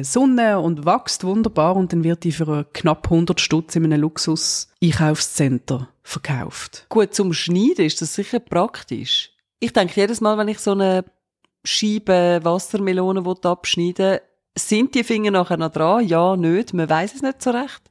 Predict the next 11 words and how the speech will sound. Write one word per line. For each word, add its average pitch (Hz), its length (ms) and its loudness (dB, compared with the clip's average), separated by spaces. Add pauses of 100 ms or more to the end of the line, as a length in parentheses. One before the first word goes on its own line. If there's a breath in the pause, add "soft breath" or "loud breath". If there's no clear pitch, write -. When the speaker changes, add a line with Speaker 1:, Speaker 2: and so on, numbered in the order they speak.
(320)
Speaker 2:
Es - 140 -8
bleibt 185 300 0
Speaker 1:
Ja. 220 60 -6
Speaker 2:
spannend. 156 480 -4 (160)
Speaker 1:
Warum 214 420 4
hat 277 120 4
euer 226 520 4
Erfolgspodcast 208 1000 0
noch 185 100 0
keinen 175 280 0
Sponsor, 185 800 -2